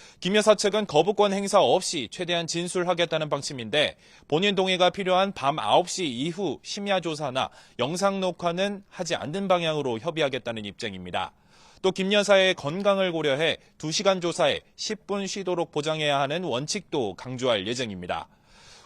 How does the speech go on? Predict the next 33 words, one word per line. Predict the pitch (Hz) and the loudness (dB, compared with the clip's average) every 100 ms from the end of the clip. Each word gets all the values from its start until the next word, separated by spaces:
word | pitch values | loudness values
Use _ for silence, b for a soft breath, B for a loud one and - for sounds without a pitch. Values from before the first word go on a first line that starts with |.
| - | 0
오늘 | 185 220 | 2 4
조사에서는 | 208 208 190 196 214 | 6 6 6 4 0
특검법에 | 214 208 214 208 196 190 | -2 2 4 4 4 4
적힌 | 180 170 202 202 196 | 2 -2 -6 -6 -4
열여섯 | 110 131 127 120 196 202 | -2 0 0 2 0 2
가지 | 196 180 180 - | 0 2 -2 -2
의혹 | 131 175 170 | -4 -4 -2
가운데 | 165 135 110 139 123 b b | -2 -2 -2 -2 -2 b b
다섯 | - 143 196 202 | -6 -2 -2 -2
개 | 190 | -4
사건에 | 180 175 160 165 151 | 0 -2 0 -2 -2
대해 | 139 135 160 143 | -4 -2 -2 -2
물어보게 | 139 160 143 123 | 0 0 0 -2
됩니다. | 104 92 95 - b b b b - | -4 -6 -6 -6 b b b b -6
김 | 170 | -2
여사가 | 185 185 175 175 156 | 2 2 4 6 6
전주 | 156 180 180 202 | 2 -4 -2 0
역할을 | 139 - 190 185 | 0 2 4 4
한 | 190 185 | 2 -2
것으로 | 180 180 151 | -2 -2 -2
의심받는 | 151 170 165 147 165 202 196 _ | -4 -2 -2 0 0 -4 -6 _
도이치모터스 | 135 135 147 127 135 117 | -4 -4 -6 -8 -10 -10
주가 | 147 160 185 | -10 0 0
조작 | 175 170 175 | 0 -2 -2
의혹이 | 131 131 135 139 135 | -2 -2 -2 -2 -4
하나, | - 175 110 B B B B | -2 -2 -2 B B B B
이와 | 156 180 | 4 6
관련해서 | 190 190 190 190 214 | 6 4 4 2 0
윤석열 | 165 190 208 202 | 0 0 2 2
전 | 190 185 | 2 2
대통령이 | 175 170 180 175 170 190 208 | 2 0 -4 -4 -4 -4 -6
대선 | - 131 196 202 | -4 -2 -2 -2
토론에서 | 202 185 160 131 110 | -4 -4 -4 -4 -6